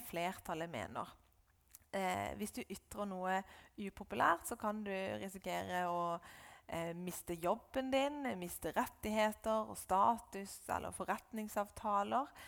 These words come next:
Kan få veldig store konsekvenser for deg. Du kan til og med miste relasjoner hvis du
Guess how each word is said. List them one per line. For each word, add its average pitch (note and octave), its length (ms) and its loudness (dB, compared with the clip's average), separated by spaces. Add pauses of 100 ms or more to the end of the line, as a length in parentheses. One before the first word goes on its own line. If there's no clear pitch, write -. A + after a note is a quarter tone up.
(200)
Kan A3 140 2
få C4 120 0 (240)
veldig C#4+ 320 8
store G#3+ 300 -4
konsekvenser G#3+ 640 -4
for G3 80 -2
deg. F3 120 4
Du F#3+ 60 -4
kan G3+ 160 -2
til G#3 120 -2
og G3+ 40 -4
med G3 140 -2
miste F#3+ 360 -4
relasjoner G3+ 800 -4 (480)
hvis G#3+ 340 -2
du F#3 240 -4